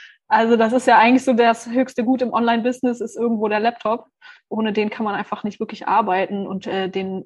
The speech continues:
ja, also auch in Poolnähe oder so findet man meinen Laptop definitiv nicht. <laughs> Ähm, das trenne ich aber auch aus einem anderen Grund einfach ganz gerne, weil das dann eben Auszeit und Freizeit für mich ist und, ähm, ja, das ist ganz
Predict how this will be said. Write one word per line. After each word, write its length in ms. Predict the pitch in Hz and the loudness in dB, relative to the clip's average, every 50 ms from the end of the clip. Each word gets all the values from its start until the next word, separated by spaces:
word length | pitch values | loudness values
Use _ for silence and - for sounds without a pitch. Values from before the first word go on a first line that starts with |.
| - - | -12 -8
ja, 340 | 185 185 180 175 180 180 _ _ _ _ _ _ _ | -4 -4 -2 -4 -4 -8 _ _ _ _ _ _ _
also 200 | - 202 180 180 | -4 -2 0 0
auch 120 | 170 190 - | -2 -2 -2
in 140 | 208 202 - | -4 -6 -6
Poolnähe 540 | - - 226 220 214 202 196 196 196 196 | -4 -2 0 0 0 0 0 0 0 0
oder 260 | 185 175 180 180 185 180 | 0 0 0 -2 -2 -2
so 320 | 190 185 185 185 175 - | -2 -2 -2 -4 -4 -8
findet 440 | - - _ 202 196 185 180 185 - | -12 -12 _ -6 -6 -6 -6 -8 -8
man 200 | 196 185 185 185 | -10 -8 -8 -8
meinen 180 | 185 185 185 185 | -8 -8 -8 -8
Laptop 340 | 185 185 - - - - - | -10 -10 -12 -16 -18 -14 -12
definitiv 480 | 208 - - 208 202 - - 220 - | -12 -8 -8 -8 -6 -6 -6 -6 -4
nicht. 340 | 220 220 262 330 - - - | 0 2 2 2 0 -2 -12
<laughs> 140 | - - - _ - - - - - - - - - - _ _ _ _ _ _ _ - | -12 -12 -12 _ -16 -20 -20 -20 -20 -20 -20 -20 -20 -20 _ _ _ _ _ _ _ 4
Ähm, 840 | 233 240 240 233 233 233 233 233 226 233 233 240 240 240 247 240 240 - | 6 8 8 8 8 8 8 8 6 6 6 6 6 6 4 2 0 0
das 360 | - 247 240 240 - - - _ _ | 0 2 2 2 0 -6 -14 _ _
trenne 240 | - - 240 254 285 | 0 2 4 4 4
ich 120 | 285 - | 4 4
aber 220 | 254 226 240 226 - | 4 6 6 6 6
auch 80 | 220 | 4
aus 180 | - 220 - - | 2 -2 -4 -4
einem 80 | 226 - | -4 -4
anderen 260 | - 220 233 247 254 | -2 0 0 0 0
Grund 180 | - 254 240 | 0 0 -2
einfach 320 | 247 - 233 - 233 - - | -2 -2 -4 -6 -6 -8 -8
ganz 200 | 233 214 - - | -8 -8 -8 -4
gerne, 460 | - 214 208 214 220 226 226 220 196 | 0 2 4 4 4 4 2 0 0
weil 220 | 202 202 202 202 | 0 0 0 0
das 180 | 196 196 196 - | -2 -4 -6 -8
dann 160 | - 196 196 | -8 -8 -6
eben 180 | - 190 190 190 | -4 -4 -4 -4
Auszeit 440 | - 196 196 - - - 196 190 185 | -6 -8 -8 -8 -10 -10 -10 -8 -8
und 100 | 180 - | -10 -8
Freizeit 380 | - 190 196 196 - 190 196 | -6 -6 -6 -6 -8 -10 -10
für 120 | - - 202 | -10 -10 -10
mich 220 | 196 196 - - | -10 -10 -10 -10
ist 240 | 196 196 - - - | -10 -10 -10 -12 -12
und, 240 | 190 185 185 - - | -12 -10 -10 -10 -12
ähm, 380 | - - 185 190 185 185 - _ _ _ _ | -12 -12 -10 -10 -12 -12 -14 _ _ _ _
ja, 180 | - 180 190 190 | -4 -2 0 0
das 140 | 196 185 - | -2 -4 -6
ist 160 | 160 - - | -8 -8 -6
ganz 200 | 196 190 185 | -6 -6 -6